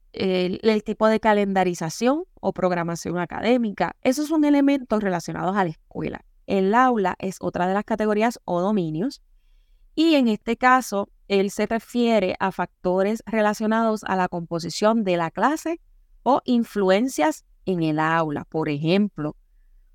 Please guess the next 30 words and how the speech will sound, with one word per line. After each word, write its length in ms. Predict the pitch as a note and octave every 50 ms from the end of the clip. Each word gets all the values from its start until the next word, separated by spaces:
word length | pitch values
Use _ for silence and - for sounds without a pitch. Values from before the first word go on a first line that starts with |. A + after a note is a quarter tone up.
| - _ - - _ _ _ _ - _ _ -
el 140 | - D3+
bullying, 540 | D3+ D3 F3+ F#3 B3 C4 A3+ G#3 A#3 C#4 D#4 - _ -
que 80 | - D#3+
esté 180 | D#3 - - C#3
pasando 380 | - D#3 - D#3+ D#3 D#3+ D#3
bullying 280 | C#3+ D3+ D#3 D3+ D3+ D3
en 100 | D3 D3
la 40 | D3+
escuela, 540 | D#3 - - - A3 A3 G#3+ F#3+ F#3+ A#3+ C#4 _ _ _ _ _ - - _ _ _ _ _ _ _ _ _ _ _ _
que, 760 | - F#3+ F#3 F3 F3 E3+ E3+ E3+ E3 E3 E3 E3 E3 D#3+ D3 - _ -
¿verdad?, 260 | - E3+ E3 F3 F#3
la 100 | G3+ F#3+
cantidad 440 | - F3+ E3+ - - F3 E3+ F3 D#3+
de 140 | E3 F#3+
recesos 760 | G3 F#3+ F#3 E3 - - F#3 F3 E3 - G#3 A3 G#3+ - - _ _ _ _ -
que 100 | - F#3
se 200 | - - F#3 F3+
realizan, 720 | F3+ F3+ E3+ E3 E3 F3 F3+ - - G3+ G3 G3 G3+ G#3
bien 180 | - F3+ F3 E3+
sea 220 | E3 - F3 F3
por 200 | - - E3 E3
meriendas 640 | D#3 D#3 D#3 D#3 F3+ G#3 G#3+ G#3+ G#3+ G#3+ G#3 G#3 G#3 G3
o 80 | F#3+ F3
la 120 | E3+ E3+
calidad 460 | - E3+ E3 E3 D#3 D3+ E3+ G#3+ C4+
de 60 | C4+
ese 220 | A3+ F#3+ - F#3+ F3
receso, 600 | F3+ F3+ E3+ - - E3 D3+ - - G#3 A#3 - _ _ _ _ _ _ _ - - _ _ _ _ _ _ _ _ - _ _ _ -
la 240 | - A#3 A3+ A3 A3
amistad 520 | G#3+ A3 G#3 - _ - - G3 G3+ A3